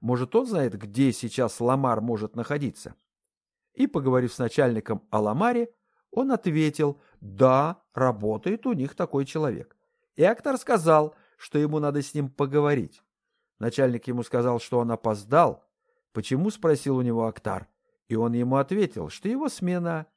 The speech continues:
закончилась два часа назад. Актар спросил, где его можно найти. Он сказал, что понятия не имеет, где он может быть.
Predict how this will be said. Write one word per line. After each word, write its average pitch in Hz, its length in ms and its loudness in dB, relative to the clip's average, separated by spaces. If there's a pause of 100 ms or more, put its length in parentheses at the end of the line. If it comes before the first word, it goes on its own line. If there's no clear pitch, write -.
закончилась 117 920 -2
два 110 400 -4
часа 80 540 -12 (360)
назад. 107 500 -8 (680)
Актар 123 380 -2
спросил, 147 500 -2 (280)
где 117 220 -4
его 135 140 2
можно 143 320 -2
найти. 165 460 -2
Он 117 180 -4
сказал, 123 400 0
что - 200 -4
понятия 170 640 -2
не 127 160 0
имеет, 135 320 -2
где 107 220 -2
он 143 120 0
может 139 320 -4
быть. 117 240 -8